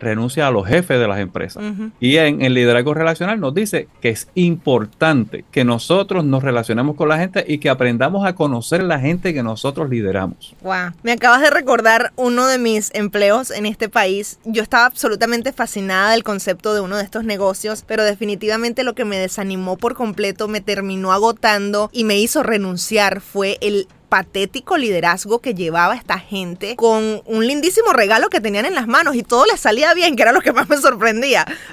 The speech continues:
Speaker 2: Pero internamente el personal era un desastre, y era un desastre precisamente porque no había un liderazgo relacional, sino era más bien transaccional, que es bastante triste, honestamente. Pero hay cuatro cosas que yo sé que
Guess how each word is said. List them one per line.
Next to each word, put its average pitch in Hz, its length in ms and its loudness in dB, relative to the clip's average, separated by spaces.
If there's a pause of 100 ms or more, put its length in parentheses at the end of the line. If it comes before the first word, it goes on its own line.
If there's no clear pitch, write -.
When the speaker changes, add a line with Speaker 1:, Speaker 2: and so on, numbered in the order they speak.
Speaker 2:
Pero 254 180 6
internamente 262 1040 0 (140)
el 214 160 -2
personal 220 880 -2
era 214 160 0
un 208 80 0
desastre, 175 680 -6
y - 100 -4
era 208 120 2
un 226 80 -2
desastre 247 440 -4
precisamente 220 600 -6
porque 220 300 -8
no 196 260 -4
había 220 360 -4
un 214 100 -2
liderazgo 196 520 -2
relacional, 185 960 -4
sino 202 320 -8
era 180 140 -4
más 208 160 -2
bien 202 280 -6
transaccional, 202 1000 -2
que 190 500 -4
es 208 160 -8
bastante 208 380 -4
triste, 190 440 -6
honestamente. 185 720 -6
Pero 277 440 4 (100)
hay 262 160 0
cuatro 311 460 2
cosas 285 440 0
que 208 220 -2
yo 226 220 0
sé 240 360 0
que 226 380 -2